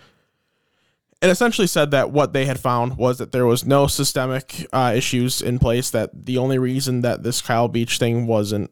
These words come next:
reported properly was because of miscommunication. Uh, Donald Fair did nothing wrong. The N H L P A didn't do anything wrong. The Blackhawks did nothing wrong. U S A Hockey did nothing wrong. It was all just simply a mi-, miscommunication, which is just kind of a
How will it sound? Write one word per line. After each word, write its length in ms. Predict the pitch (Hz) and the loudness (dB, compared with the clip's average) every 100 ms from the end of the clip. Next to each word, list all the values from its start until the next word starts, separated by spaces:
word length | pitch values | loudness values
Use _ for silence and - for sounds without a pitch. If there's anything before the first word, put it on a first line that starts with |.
| _ | _
reported 440 | - 98 - 120 117 | -10 -2 0 0 2
properly 420 | 151 156 147 143 | 0 0 0 2
was 160 | 127 | 0
because 200 | - 127 | 0 0
of 60 | 120 | 0
miscommunication. 960 | 117 - - 120 117 107 - 87 80 - | -2 -4 -2 -2 0 -2 -4 -6 -6 -6
Uh, 200 | 95 95 | -8 -4
Donald 280 | 107 117 117 | -2 -2 -2
Fair 200 | 117 120 | -2 0
did 160 | 131 | 0
nothing 240 | 117 120 123 | 0 0 2
wrong. 200 | 156 156 | 2 0
The 180 | 143 - | -6 -2
N 100 | 123 | -2
H 140 | 123 | 0
L 120 | 120 | 0
P 220 | 113 120 | 2 0
A 140 | 113 113 | 0 0
didn't 240 | 117 113 | 0 0
do 100 | 110 | 0
anything 240 | 110 110 107 | 0 0 0
wrong. 240 | 110 110 | 0 -2
The 80 | 110 | -2
Blackhawks 400 | 107 107 107 - | -2 0 -4 -2
did 140 | 110 | -2
nothing 320 | 110 110 110 | -2 -2 -2
wrong. 360 | 101 95 95 98 _ _ _ _ | 0 0 -2 -4 _ _ _ _
U 120 | - 104 | 0 0
S 120 | 107 | 2
A 80 | 110 | 0
Hockey 280 | 98 98 | -2 -2
did 140 | 98 95 | -2 0
nothing 260 | 98 95 | 0 0
wrong. 360 | 92 95 101 95 | 0 0 0 -2
It 60 | - | -4
was 160 | 90 | -2
all 180 | 87 107 | 0 0
just 180 | 98 110 | 0 -2
simply 280 | - 104 98 | -2 -2 -2
a 20 | |
mi-, 140 | 95 | -2
miscommunication, 960 | 110 104 107 - 92 90 71 - 69 - _ | -4 -6 -6 -4 -4 -4 -6 -4 -6 -6 _
which 520 | 113 117 117 - - _ _ _ _ _ _ _ | -2 -2 -2 -6 -6 _ _ _ _ _ _ _
is 280 | 143 143 151 | -2 -2 -4
just 400 | 151 143 - - | -4 -4 -6 -8
kind 280 | 165 160 170 | -2 0 0
of 240 | 160 156 - | -2 -4 -4
a 260 | 139 123 | -2 -2